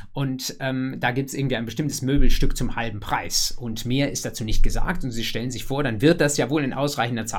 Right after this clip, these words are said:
vorhanden sein, dass wenn ich da an diesem Samstagnachmittag aufkreuze, ich das auch noch abholen kann. Sie mieten einen Transporter, so ein Beispiel, das ich,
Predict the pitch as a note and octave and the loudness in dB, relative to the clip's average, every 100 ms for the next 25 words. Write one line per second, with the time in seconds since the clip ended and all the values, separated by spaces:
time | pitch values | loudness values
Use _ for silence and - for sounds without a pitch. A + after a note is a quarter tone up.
0 | G#2 - G2 B2 C#3 B2+ C3 F3 - - | -6 -4 -4 -4 -2 -2 -2 -4 -8 -10
1 | A#2 A#2 B2+ B2 A#2+ A#2 A#2+ A2+ G#2+ G#2+ | -8 -4 -4 -4 -4 -2 -4 -4 -4 -2
2 | A#2 - A2+ A#2+ A2 G#2 B2+ - - G2+ | -2 -4 -6 -4 -6 -6 -6 -8 -8 -8
3 | A2 E3+ E3+ - - A#2 - - F#2 - | -6 -4 -4 -6 -12 -10 -8 -10 -10 -4
4 | E3 E3+ D3+ D3 C#3+ A#2+ B2+ D3 E3+ C#3+ | -2 0 -2 0 -2 0 0 -2 -4 -6
5 | B2 A#2 G#2+ G#2+ - C#3+ D3 D#3+ D3+ C#3+ | -4 -8 0 6 8 8 4 4 2 0
6 | - - B2 A#2+ A#2 A2 A2+ A2+ A#2 G#2 | -2 -4 -2 -4 -4 -4 -2 0 0 -2
7 | G#2 - - | -4 -8 -8